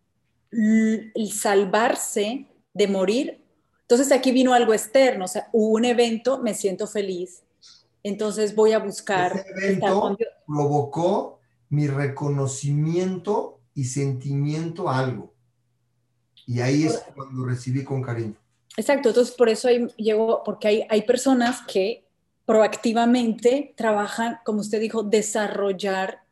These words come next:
Speaker 1: la alegría y desarrollo la alegría. Hay gente que se queda esperando el evento para tener conexión y poder hacer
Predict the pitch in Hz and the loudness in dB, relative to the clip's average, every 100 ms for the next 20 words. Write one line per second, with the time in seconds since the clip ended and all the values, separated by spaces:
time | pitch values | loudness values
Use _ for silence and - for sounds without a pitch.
0 | _ _ 208 202 202 190 196 196 196 202 | _ _ 0 2 0 0 0 2 2 -2
1 | 180 190 262 196 170 170 165 170 - 190 | -2 4 4 4 0 0 -2 -4 -4 -2
2 | 233 247 240 214 220 214 240 220 214 208 | 0 2 2 0 -2 -2 -2 -2 0 2
3 | 196 226 277 269 190 - 190 180 180 185 | 2 2 2 0 -6 -6 -4 -4 -4 -4
4 | 190 190 196 185 - 233 262 262 214 208 | -4 -6 -8 -8 -6 -2 -2 -4 -8 -4
5 | 196 196 185 - 220 170 | -2 -2 -4 -4 -6 -6